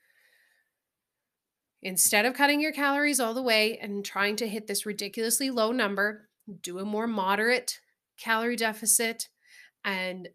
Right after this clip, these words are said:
be a little bit more patient. And yeah, it might take a little bit longer, but guess what? You're not gonna hate your fucking life as you do it.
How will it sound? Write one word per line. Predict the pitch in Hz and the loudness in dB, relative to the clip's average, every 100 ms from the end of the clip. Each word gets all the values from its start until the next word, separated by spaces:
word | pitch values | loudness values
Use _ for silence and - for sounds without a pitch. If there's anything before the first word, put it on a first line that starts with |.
| 180 - | -14 -10
be | 170 | -6
a | 196 | -2
little | 214 | 0
bit | 226 233 | 2 2
more | 247 | 0
patient. | 247 220 220 - 233 233 | -2 -2 0 0 -2 -4
And | - 190 | -8 -2
yeah, | 185 196 | 0 0
it | 208 | 0
might | 202 | -4
take | 202 202 220 | -2 -4 -4
a | |
little | 220 | -2
bit | 226 | -2
longer, | 202 190 240 | -2 -2 -2
but | 240 | -2
guess | 202 185 - | -2 -2 -4
what? | 190 | -6
You're | |
not | 196 196 | -6 -4
gonna | 208 | -4
hate | 185 - | -4 -6
your | 190 | -4
fucking | - 180 180 | -2 -2 -4
life | 175 170 170 | -6 -8 -8
as | 165 | -12
you | |
do | 156 151 | -10 -12
it. | - | -14